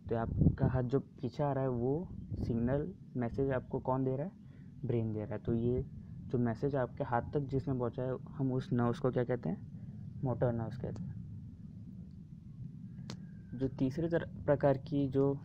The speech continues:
चेता आती है, यानी कि मिश्र चेता आती है, जिसमें दोनों चीज़ें होती हैं।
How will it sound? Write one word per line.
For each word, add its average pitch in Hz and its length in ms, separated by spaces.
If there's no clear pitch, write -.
चेता 127 360
आती 123 220
है, 147 280
यानी 117 200
कि - 140
मिश्र 117 340
चेता 123 360
आती 123 240
है, 170 100
जिसमें 143 420
दोनों 123 280
चीज़ें 113 300
होती - 260
हैं। - 220